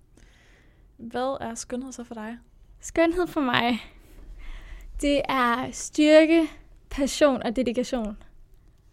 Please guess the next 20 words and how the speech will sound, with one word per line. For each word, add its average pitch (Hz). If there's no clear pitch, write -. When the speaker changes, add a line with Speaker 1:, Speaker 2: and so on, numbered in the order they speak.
Speaker 2:
Det -
er 240
vilje, 277
det 262
er 233
viljen 277
til 277
at 226
lære 247
og 254
udvide 269
sig. 220
Blive 277
et 294
bedre 233
menneske. 220
Ja, -
det -
lyder 247
dumt. 240